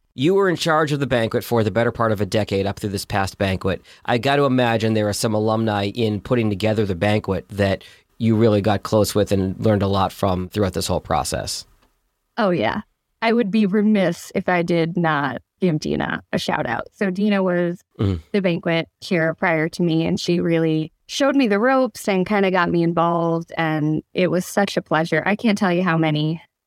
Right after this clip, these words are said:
Speaker 2: hour plus long conversations we had while she was commuting home from work on Long Island,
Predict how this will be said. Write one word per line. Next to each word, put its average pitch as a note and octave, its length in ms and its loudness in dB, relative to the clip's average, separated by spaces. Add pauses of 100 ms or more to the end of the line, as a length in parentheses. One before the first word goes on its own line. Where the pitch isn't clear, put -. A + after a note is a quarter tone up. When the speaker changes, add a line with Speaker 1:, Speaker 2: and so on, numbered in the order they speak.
(180)
Speaker 2:
hour F#3 280 2
plus F#3+ 320 -2
long F#3 280 2
conversations E3+ 880 0
we D#3+ 120 0
had D#3 360 0
while D3+ 140 0
she E3 220 -4
was D#3 380 -2 (180)
commuting F3 480 0
home F3 380 0 (200)
from A3 140 -2
work D4 260 -2
on G3 140 0
Long G#3 140 2
Island, A#3 440 0